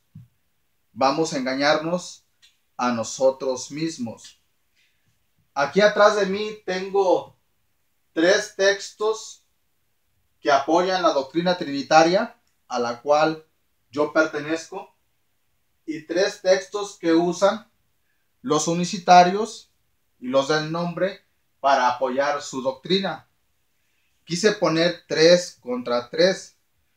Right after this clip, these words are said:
Pude haber puesto cuatro contra cuatro. Entonces vamos a ver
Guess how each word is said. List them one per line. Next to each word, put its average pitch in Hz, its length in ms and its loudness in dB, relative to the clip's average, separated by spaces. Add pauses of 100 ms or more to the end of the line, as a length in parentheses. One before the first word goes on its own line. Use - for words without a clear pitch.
(240)
Pude 156 180 2
haber 147 240 0
puesto 151 320 -4
cuatro 127 340 -2
contra 120 320 -6
cuatro. 156 480 -2 (2250)
Entonces 160 500 -2
vamos 185 560 4
a 147 160 -2
ver 180 400 4